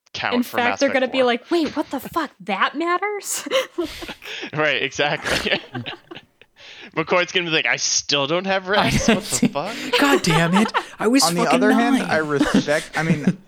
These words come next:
Speaker 3: <laughs>
Speaker 4: I respect the storytelling of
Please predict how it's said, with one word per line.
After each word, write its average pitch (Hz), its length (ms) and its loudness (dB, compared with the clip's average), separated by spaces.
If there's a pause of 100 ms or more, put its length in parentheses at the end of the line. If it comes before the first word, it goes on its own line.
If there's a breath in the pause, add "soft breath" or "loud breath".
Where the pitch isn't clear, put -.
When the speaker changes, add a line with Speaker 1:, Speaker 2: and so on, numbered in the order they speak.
(260)
Speaker 3:
<laughs> - 340 -18
Speaker 4:
I 143 80 0
respect 151 600 -2
the 185 100 0
storytelling 139 1040 -2 (100)
of 110 360 -2